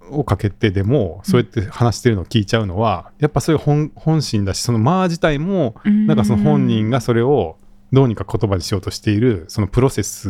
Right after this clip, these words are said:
Speaker 1: に立ち会ってるような感じがするから、
Speaker 2: うんうんうん。
Speaker 1: 聞いてしまうなって僕は思って、
Speaker 2: はい。
Speaker 1: で、なんか僕それはすごい励みになったんですよね。
Speaker 2: ほんほんほんほん。
Speaker 1: ゆ-、ゆっくりでもいいって言ったらあれだけど、
Speaker 2: はい。
Speaker 1: それでもやっぱ本当に自分の思ってることを吐き出そうとしてる
Speaker 2: うん。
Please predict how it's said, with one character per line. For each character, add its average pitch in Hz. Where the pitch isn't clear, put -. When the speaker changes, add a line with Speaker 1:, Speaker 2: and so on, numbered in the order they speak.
Speaker 1:
に 101
立 101
ち -
会 101
っ -
て -
る 101
よ 98
う 87
な 76
感 87
じ 82
が 82
す -
る 98
か -
ら、 90
Speaker 2:
う 202
ん -
う 202
ん 202
う -
ん。 -
Speaker 1:
聞 160
い 104
て 156
し 131
ま 98
う 95
な 101
っ 95
て -
僕 82
は 92
思 85
っ -
て、 80
Speaker 2:
は 175
い。 196
Speaker 1:
で、 185
な 190
ん -
か -
僕 156
そ -
れ 196
は 180
す -
ご 143
い 92
励 131
み 123
に 110
な 85
っ -
た 90
ん 80
で 78
す -
よ 78
ね。 78
Speaker 2:
ほ -
ん 233
ほ 220
ん 202
ほ 190
ん 196
ほ 180
ん。 180
Speaker 1:
ゆ-、 143
ゆ -
っ -
く -
り 247
で 131
も 107
い 113
い -
っ -
て -
言 101
っ -
た 98
ら -
あ -
れ 101
だ 92
け -
ど、 87
Speaker 2:
は 208
い。 196
Speaker 1:
そ -
れ 214
で 240
も 175
や 113
っ -
ぱ -
本 165
当 170
に 170
自 127
分 143
の 135
思 131
っ -
て -
る 135
こ 113
と 92
を 92
吐 -
き 135
出 123
そ -
う 120
と 90
し -
て 107
る 110
Speaker 2:
う 110
ん。 113